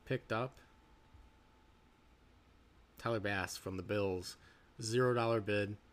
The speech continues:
Good, low risk, obviously, reward. I texted him 'cause he said he was going to be getting a new kicker. I said, "If it's who I, if I, if it's who I hope it is, fuck yes."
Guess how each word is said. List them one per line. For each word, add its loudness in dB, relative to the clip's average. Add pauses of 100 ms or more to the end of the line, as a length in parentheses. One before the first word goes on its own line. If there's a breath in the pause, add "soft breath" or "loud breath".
(360)
Good, 0 (400)
low -2
risk, -2
obviously, -2
reward. -2 (480 loud breath)
I 2
texted -2
him -2
'cause -6
he -2
said -2
he -2
was -2
going -4
to -4
be -6
getting -2
a -2
new -2
kicker. -4
I -4
said, -4 (340 loud breath)
"If -6
it's -2
who 4
I, 2 (220)
if 0
I, 6 (200)
if -4
it's -2
who 2
I 6
hope 2
it 2
is, 4 (840 soft breath)
fuck -6
yes." -8